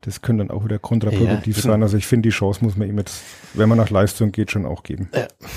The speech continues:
Speaker 2: mit Selbstvertrauen für ihn und alle rein in die Saison. Und wenn's dann doch nichts wird, dann kann man ja immer noch. Und Hayashi könnte ja auch auf dem Flügel. Aber da, da, da klärt mir nochmal auf, das ist jetzt natürlich auch wieder, weil ich da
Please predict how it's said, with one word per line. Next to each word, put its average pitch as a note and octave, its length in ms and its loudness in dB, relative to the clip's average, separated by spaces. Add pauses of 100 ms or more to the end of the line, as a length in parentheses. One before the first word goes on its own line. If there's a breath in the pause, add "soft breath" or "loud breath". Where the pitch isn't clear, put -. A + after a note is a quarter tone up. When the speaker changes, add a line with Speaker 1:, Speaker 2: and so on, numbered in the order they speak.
(180 loud breath)
Speaker 2:
mit B2+ 140 2
Selbstvertrauen A#2+ 1000 2
für A2+ 140 0
ihn A2 300 2 (120)
und G2+ 220 -4
alle G2 260 0 (800 loud breath)
rein G2+ 280 2
in G#2+ 40 0
die G#2 120 0
Saison. A2 500 2 (100)
Und - 380 -6
wenn's - 260 -6
dann - 320 -4
doch - 180 -4
nichts - 220 -8
wird, - 160 -6
dann - 120 -8 (100)
kann - 140 -8
man - 100 -6
ja - 60 -6
immer - 180 -8
noch. - 240 -16 (800 loud breath)
Und - 280 -2
Hayashi G#2 360 4
könnte A2 320 -2
ja - 160 2
auch - 160 -2
auf - 160 -4
dem F2+ 160 -6
Flügel. - 500 -8
Aber A2+ 160 2
da, - 260 4 (240)
da, B2+ 220 2
da B2 160 2
klärt - 220 0
mir C#3 60 2
nochmal B2+ 180 4
auf, A#2+ 140 0
das A#2 120 4
ist G#2+ 60 2
jetzt A2+ 160 0
natürlich A2+ 400 -2
auch A#2 100 -2
wieder, G#2+ 380 2 (440)
weil - 160 -8
ich - 100 -14
da G2 280 -4